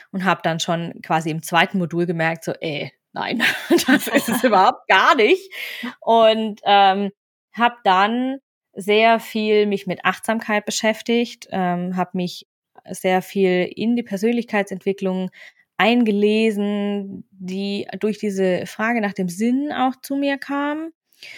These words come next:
Speaker 1: und hab dann festgestellt, Hey, ähm, ich möchte mit Menschen arbeiten, ne? Nicht mit Anzeigen und nicht mit Papier.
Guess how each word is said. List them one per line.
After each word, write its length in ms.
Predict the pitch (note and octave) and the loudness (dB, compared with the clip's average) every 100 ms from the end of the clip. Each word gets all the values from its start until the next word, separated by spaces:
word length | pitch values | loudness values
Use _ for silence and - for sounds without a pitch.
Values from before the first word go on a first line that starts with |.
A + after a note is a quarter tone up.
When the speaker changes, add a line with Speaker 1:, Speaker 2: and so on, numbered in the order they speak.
| - _ - | -20 _ 0
Speaker 1:
und 480 | A3 A3+ A3+ A3+ - | 2 4 2 -2 -6
hab 260 | G#3+ A#3 | -4 0
dann 280 | - A#3+ C4+ | 2 2 2
festgestellt, 760 | - B3 A#3+ - - A3+ A3 A3 | 0 0 0 -8 -4 2 2 2
Hey, 420 | G#3+ G#3 G#3+ G#3+ - _ _ _ _ _ _ _ | 0 2 2 0 -6 _ _ _ _ _ _ _
ähm, 580 | A3 G#3 G#3 G#3 G#3 G#3 _ _ _ _ | 0 0 0 0 -2 -6 _ _ _ _
ich 320 | A3 A#3 - | -4 -4 -4
möchte 320 | A3 A3+ A3+ A3+ | 0 0 2 0
mit 340 | A3 A3 _ | 0 -2 _
Menschen 640 | G3 G#3 C#4+ G#4 - F3+ | 2 2 2 -2 -6 -8
arbeiten, 840 | - D#3 E3 F3+ E3 - F3 - F3+ _ | -6 -2 0 2 0 -4 -12 -12 -18 _
ne? 240 | G3+ C4 F4 G#3+ | -6 -4 -4 -2
Nicht 320 | B3 F4 - | -2 -2 -6
mit 180 | G3+ - | -6 -6
Anzeigen 840 | F3+ A#3+ F#4 - B3 C4 C4+ C#4 C4 | -4 -4 -4 0 2 2 0 -6 -6
und 200 | F#3+ F#3 | -6 -4
nicht 260 | G#3+ - | -4 -4
mit 140 | G#3+ - | -8 -2
Papier. 680 | A#3 A3+ A#3 B3+ F4+ F#4+ | -2 0 0 2 4 4